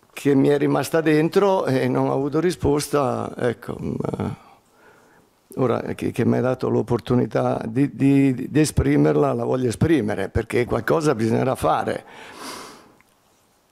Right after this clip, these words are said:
E non c'è colore, e non c'è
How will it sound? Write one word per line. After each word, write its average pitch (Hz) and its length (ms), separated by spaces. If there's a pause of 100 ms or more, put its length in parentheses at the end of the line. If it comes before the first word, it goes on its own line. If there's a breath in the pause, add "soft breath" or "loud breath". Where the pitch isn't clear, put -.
(160)
E 143 160
non 175 220
c'è 175 240
colore, 147 760
e 127 140
non 143 280
c'è 127 880